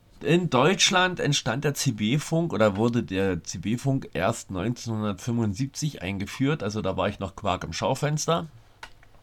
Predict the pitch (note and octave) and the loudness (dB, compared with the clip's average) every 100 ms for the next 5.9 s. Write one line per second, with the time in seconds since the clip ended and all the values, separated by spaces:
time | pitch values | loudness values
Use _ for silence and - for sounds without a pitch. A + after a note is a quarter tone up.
0 | - - D2+ D#2+ A2 A#2+ - - - - | -20 -16 -4 0 0 0 -10 -18 -18 -20
1 | - - F#2+ D#2 D2 - - - F#2 C3+ | -10 -4 -2 -2 -4 -18 -20 -8 0 2
2 | D3 C3 - - G#2 A#2 A2 - D#2+ G2+ | 2 -2 -12 -4 -2 0 0 -2 -4 -4
3 | G#2 G#2 F#2+ G#2 E2+ E2 - D#2+ F2 - | -4 -4 -4 -4 -4 -6 -4 -4 -4 -6
4 | C#2+ D2 - E2 E2 - G2+ F2 - - | -14 -14 -10 -10 -8 -4 -4 -6 -10 -6
5 | D#2 - - G2 F2 - D2 C#2+ - | -4 -4 0 0 0 -4 -8 -8 -14